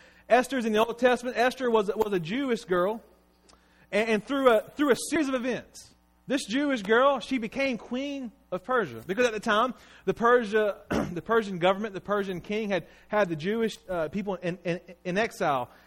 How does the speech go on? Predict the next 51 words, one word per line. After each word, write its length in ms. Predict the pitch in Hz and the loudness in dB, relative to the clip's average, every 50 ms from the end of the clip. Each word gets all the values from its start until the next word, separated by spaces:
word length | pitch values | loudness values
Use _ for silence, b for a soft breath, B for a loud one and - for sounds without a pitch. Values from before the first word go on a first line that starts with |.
| B | B
And, 200 | B 233 254 247 247 | B -4 -2 -2 -2
and 140 | 233 226 214 | -4 -6 -6
the 40 | |
story 240 | - - 294 294 294 | -6 -4 -2 -2 -2
begins 480 | 247 240 190 240 262 277 277 262 208 202 | -2 -4 -4 -2 -2 0 0 -2 -2 0
with, 300 | 202 226 214 208 - - | 4 4 4 4 2 0
um, 280 | 220 208 196 190 165 - - _ _ _ _ _ _ _ _ _ _ _ - - | 2 2 2 0 -2 -6 -14 _ _ _ _ _ _ _ _ _ _ _ -20 -16
with 300 | 170 180 185 226 226 - - | -12 -4 0 0 0 0 -4
the, 200 | 175 - - 220 | -12 -12 -6 -4
with 140 | 226 226 | -4 -4
the 60 | - - | -4 -6
Persian 400 | - 240 254 262 233 226 226 208 | -4 0 0 0 0 -2 -8 -10
king, 480 | - - - 214 190 160 131 120 117 - _ - | -10 -10 -8 -8 -6 -6 -8 -10 -14 -14 _ -12
uh, 140 | 151 147 135 - | -10 -10 -10 -10
King, 360 | - 233 226 226 220 208 196 - b b b b b b b b | -10 -8 -6 -6 -6 -8 -10 -12 b b b b b b b b
uh, 100 | 165 156 - - - _ b b b b b b b b | -12 -12 -12 -16 -20 _ b b b b b b b b
Ahasuerus. 540 | 233 226 208 - - 185 165 151 143 - - | -2 -2 -2 -2 -4 -6 -6 -6 -4 -2 -2
And, 100 | 220 220 | -2 -2
and, 220 | 208 226 220 220 - - | -2 -4 -4 -6 -6 -8
and 140 | 220 220 196 | -10 -8 -4
he 140 | 170 269 | -2 -2
became, 580 | 277 294 247 - - 226 269 269 277 269 254 226 | -2 -2 -4 -8 -8 -6 -4 -2 -2 -2 -4 -6
he 180 | 185 196 285 359 | -6 -2 0 0
had 140 | 381 311 - | 0 0 -2
some 80 | 320 269 | -6 -6
kind 180 | - 294 269 | -4 -4 -4
of, 80 | 214 - - - - - - | -4 -6 -10 -14 -16 -12 -10
he 140 | 214 285 285 | -10 -10 -10
kinda 260 | - - 330 311 254 | -10 -10 -10 -10 -8
had 200 | 214 254 247 - | -8 -10 -10 -10
some, 200 | - 220 185 156 - b b b b b b b | -10 -10 -10 -12 -12 b b b b b b b
some 140 | - 233 - | -8 -8 -8
in, 80 | 196 202 - | -10 -10 -8
in, 80 | 208 208 - _ _ _ _ - | -8 -8 -8 _ _ _ _ -10
inferiority 720 | 190 170 - - 240 247 233 196 180 185 202 214 220 226 208 - _ _ _ - | -8 -8 -6 -4 -4 -2 0 0 0 0 0 -2 -4 -6 -10 -14 _ _ _ -14
complex, 480 | - 220 214 208 - 226 220 220 - | -10 -8 -8 -6 -4 -4 -4 -4 -4
I 180 | 226 170 185 202 | -4 -4 -4 -4
think, 300 | - - 214 220 220 196 | -4 -6 -8 -8 -8 -8
because 380 | 196 - - 220 202 185 - - | -8 -4 -2 -2 -2 -2 -4 -8
he 160 | 196 233 214 | -8 -8 -6
was 120 | 208 175 | -6 -8
obsessed 640 | 165 - - - - 285 302 294 294 285 - - - | -10 -12 -14 -8 -4 -2 -2 0 0 -2 -4 -6 -8
with 120 | 208 - | -10 -8
having 400 | - 220 220 226 220 220 214 196 | -6 -4 -4 -2 -2 -2 -4 -4
these 160 | 180 165 147 | -4 -6 -6
great 500 | 139 147 196 233 240 233 226 190 160 143 | -6 -4 -2 0 0 0 -2 -2 -6 -6
banquets. 540 | - 202 240 254 233 - 254 254 240 - - | -4 -2 -2 -4 -6 -4 -2 -2 -2 -2 -2
He 120 | 208 196 | -6 -6
was 160 | 196 185 170 165 | -4 -4 -4 -6
obsessed 560 | 143 - - - 220 233 240 233 226 - - | -8 -12 -10 -10 -6 -6 -6 -6 -6 -8 -10
with, 120 | 190 165 | -12 -12